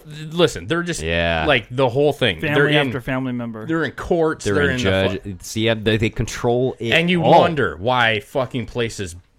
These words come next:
Speaker 1: fall apart, dude. Just
Speaker 2: Well, it's,
Speaker 1: fall
Speaker 2: it's,
Speaker 1: apart.
Speaker 2: it's deep, man. The
Speaker 1: God.
Speaker 2: it's entrenched. That's the, this is the ivy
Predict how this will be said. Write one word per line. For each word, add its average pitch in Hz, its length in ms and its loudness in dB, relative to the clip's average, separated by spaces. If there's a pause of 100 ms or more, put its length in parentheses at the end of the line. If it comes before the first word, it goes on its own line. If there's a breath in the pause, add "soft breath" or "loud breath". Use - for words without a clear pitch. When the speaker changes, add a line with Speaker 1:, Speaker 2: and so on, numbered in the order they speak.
(200)
Speaker 1:
fall 127 460 0
apart, 92 380 -4
dude. 82 240 -10 (360)
Just - 100 2
Speaker 2:
Well, 139 100 6
it's, 135 200 -2
Speaker 1:
fall 147 220 4
Speaker 2:
it's, 107 80 -2
Speaker 1:
apart. 120 140 0
Speaker 2:
it's - 80 -10
deep, 160 380 -4
man. 95 360 -6 (600)
The 113 180 -4
Speaker 1:
God. 123 340 -8 (340)
Speaker 2:
it's 117 200 -4
entrenched. - 720 -6
That's 113 180 -2
the, - 220 -6
this 123 180 -6
is 135 80 -12
the 123 100 -6
ivy 120 480 -4